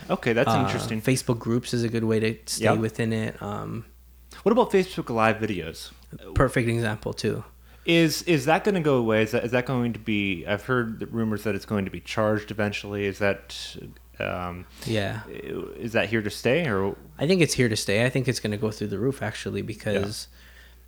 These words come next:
Speaker 1: Yeah.
Speaker 2: um, what the, I, I'd say the, the main reason people love podcasts, for example, is they really like that genuine human interaction.
Speaker 1: Yeah.
Speaker 2: And there's nothing that enriches human interaction than the liveness of human interaction.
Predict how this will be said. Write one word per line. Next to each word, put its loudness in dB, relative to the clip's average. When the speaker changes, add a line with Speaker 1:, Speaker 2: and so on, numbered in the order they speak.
Speaker 1:
Yeah. -6
Speaker 2:
um, -6
what -6
the, -2
I, -2
I'd 0
say 0
the, -2
the -8
main -2
reason -4
people -4
love 0
podcasts, 0
for -10
example, -4
is -6
they 0
really -2
like -4
that -4
genuine -2
human -4
interaction. -4
Speaker 1:
Yeah. 6
Speaker 2:
And 0
there's -2
nothing 2
that 0
enriches -2
human -2
interaction -2
than -4
the -6
liveness 0
of -6
human -4
interaction. -8